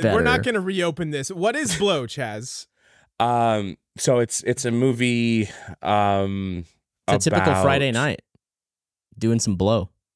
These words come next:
Speaker 1: God damn it.
Speaker 3: No.
Speaker 1: <laughs> Oh, I thought you were
Speaker 3: Uh,
Speaker 1: going a different
Speaker 3: it's,
Speaker 1: direction.
Speaker 3: it's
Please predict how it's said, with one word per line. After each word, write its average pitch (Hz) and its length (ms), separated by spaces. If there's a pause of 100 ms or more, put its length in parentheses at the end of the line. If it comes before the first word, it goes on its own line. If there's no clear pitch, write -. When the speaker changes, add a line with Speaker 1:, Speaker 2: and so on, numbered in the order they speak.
(200)
Speaker 1:
God 78 280
damn 76 200
it. 82 60
Speaker 3:
No. 82 420
Speaker 1:
<laughs> - 60 (340)
Oh, 123 80
I 110 80
thought 107 100
you - 0
were 101 200
Speaker 3:
Uh, - 60
Speaker 1:
going 78 120
a - 20
different 107 200
Speaker 3:
it's, 90 100
Speaker 1:
direction. 120 460
Speaker 3:
it's - 300